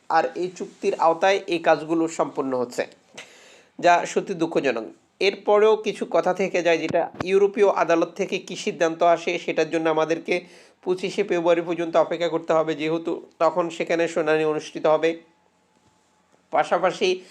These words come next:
ইতালির নিম্ন আদালত বা আঞ্চলিক যে আদালতগুলো রয়েছে, তারা already এটার বিপক্ষে রায় দিয়েছে।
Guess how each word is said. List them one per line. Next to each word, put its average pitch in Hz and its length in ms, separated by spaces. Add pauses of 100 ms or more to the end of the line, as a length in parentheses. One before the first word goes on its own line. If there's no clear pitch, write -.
(280)
ইতালির 180 520
নিম্ন 170 300
আদালত 160 520
বা 147 360
আঞ্চলিক 170 500
যে 165 100
আদালতগুলো 160 640
রয়েছে, 165 440
তারা 156 260 (100)
already 160 420
এটার 160 180
বিপক্ষে 151 480
রায় 156 160
দিয়েছে। 160 460